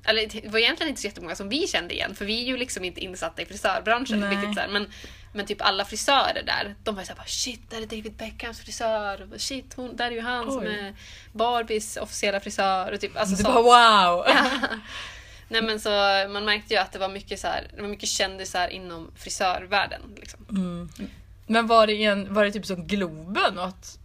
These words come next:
Speaker 2: det stod på en scen liksom? Alltså,
Speaker 1: Eh,
Speaker 2: eller show?
Speaker 1: ja, ja, fast inte Globen, men det var väl li-, kanske lite mindre än Globen, lite mer som en operasal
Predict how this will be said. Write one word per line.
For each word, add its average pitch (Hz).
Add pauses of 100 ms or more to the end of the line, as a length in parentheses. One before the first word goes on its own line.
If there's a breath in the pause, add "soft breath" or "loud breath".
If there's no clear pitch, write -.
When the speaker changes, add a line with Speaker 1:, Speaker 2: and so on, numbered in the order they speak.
(100)
Speaker 2:
det 190
stod 170
på 180
en -
scen - (100)
liksom? - (760)
Alltså, 196
Speaker 1:
Eh, 214
Speaker 2:
eller 214
show? 220
Speaker 1:
ja, 330 (120)
ja, 262
fast 269
inte 262
Globen, 220
men 214
det 208
var 202
väl 190
li-, 202
kanske 208
lite 202
mindre 180
än 170
Globen, 175
lite 202
mer 214
som 196
en 180
operasal 185